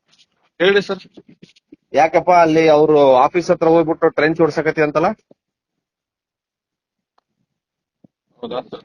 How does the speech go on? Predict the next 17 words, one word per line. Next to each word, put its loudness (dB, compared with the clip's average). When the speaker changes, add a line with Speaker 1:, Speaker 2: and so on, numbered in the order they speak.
Speaker 1:
ತಡ್ರಿ -2
ಸರ್, -4
ನಮ್ಮ -4
ಅಣ್ಣಾರ್ -2
ಲೈನ್ 0
ತಗೊಂತೀನಿ, -6
ಮಾತಾಡ್ರಿ -8
ಸರ್ -10
ಅವ್ರ -8
ಜೊತೆ. -20
Speaker 2:
ಆಯ್ತು, -4
ಯಾರ 2
ತಗೋರಿ, 2
ನಿಮ್ -2
ಸಮಸ್ಯೆ 0
ನಿಮ್ 0
ಹೊಲ್ದಾಗಿದ್ರ 2